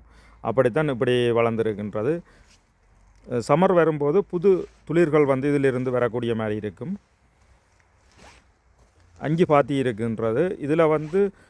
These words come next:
இதுல இ-, இந்த அஞ்சாவது பாத்தி தான் கடைசியாக ஒரு மாசத்துக்கு பிறகு வைத்த உள்ளிச்செடி.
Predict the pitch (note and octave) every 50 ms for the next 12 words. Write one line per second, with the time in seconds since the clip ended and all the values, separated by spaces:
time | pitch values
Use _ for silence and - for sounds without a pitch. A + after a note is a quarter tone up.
0 | _ _ - D3 C3+ D#3+ F3 F3+ E3 D#3 D#3 D3+ D3+ D#3 D#3 D3 C#3+ C#3 C3+ C3+
1 | C3 C3 B2+ B2+ B2 B2 C3 B2+ C#3 D#3+ E3+ F#3+ F#3 F3+ F3 D#3+ C#3+ C#3+ C#3+ C#3
2 | A#2 C3+ C#3+ E3 F3 D3+ - C#3+ D3 C3+ B2+ D#3 C#3+ C#3+ C3+ C3+ C3+ C3 C3 B2
3 | B2 B2+ - _ _ _ _ _ _ _ _ _ _ _ - C3 C#3 D#3 D#3+ D#3
4 | D3+ C3 C#3+ C#3 A2+ C#3+ B2 C3 A2 B2 B2+ B2+ B2+ B2 A#2 A#2+ A#2 G2 - -
5 | B2 A#2 A#2 A2+ A2 G#2+ G#2+ A2 G#2+ A2 A#2 - _ _ _ _ _ _ _ _
6 | _ _ _ _ _ _ _ _ _ B2 A#2+ B2 B2+ A2+ - A#2+ G#2+ G2 A2 D3